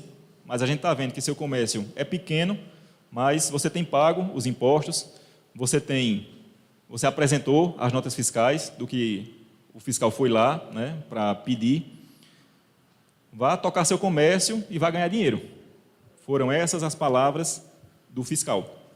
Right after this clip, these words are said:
Então, a gente, às vezes, irmãos, passa por situações que nos fazem pensar, né? A sua vida, a sua vida, ela incomoda alguém.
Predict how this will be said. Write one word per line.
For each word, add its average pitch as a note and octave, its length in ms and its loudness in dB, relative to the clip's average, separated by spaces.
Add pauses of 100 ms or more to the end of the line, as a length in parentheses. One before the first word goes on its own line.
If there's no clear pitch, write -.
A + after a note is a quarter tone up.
(1200)
Então, C#3+ 200 0
a E3+ 60 4
gente, F3+ 520 2
às C#3 180 2
vezes, D3+ 220 2
irmãos, A2 220 0
passa D#3+ 340 2
por D3+ 160 0
situações C3 800 0 (1300)
que D#3+ 100 0
nos G3 160 4
fazem F#3+ 240 4
pensar, D#3 800 0
né? C#3 240 -4 (720)
A C3+ 100 0
sua G#3 300 4
vida, C3 640 0
a B2+ 120 -2
sua F3+ 260 2
vida, B2+ 540 -2
ela C#3 280 2
incomoda E3 800 2
alguém. A#2+ 340 -4